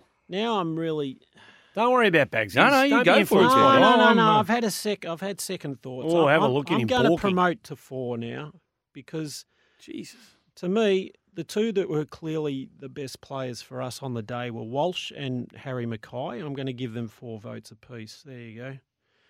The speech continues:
Speaker 1: I thought, um, both were playing, both played well and above the level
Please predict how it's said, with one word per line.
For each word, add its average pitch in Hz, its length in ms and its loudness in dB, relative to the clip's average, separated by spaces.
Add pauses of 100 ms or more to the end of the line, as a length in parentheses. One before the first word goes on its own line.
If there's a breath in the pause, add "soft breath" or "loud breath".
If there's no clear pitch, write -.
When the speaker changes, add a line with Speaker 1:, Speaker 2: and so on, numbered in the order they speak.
(540)
Speaker 1:
I 147 80 -8
thought, 190 380 0
um, 165 600 2 (440)
both 175 320 0
were 160 80 -2
playing, 156 760 -2
both 180 300 0
played 156 460 2
well 151 340 0
and 139 80 -2
above 135 720 -4 (720)
the 135 140 -6
level 131 580 -6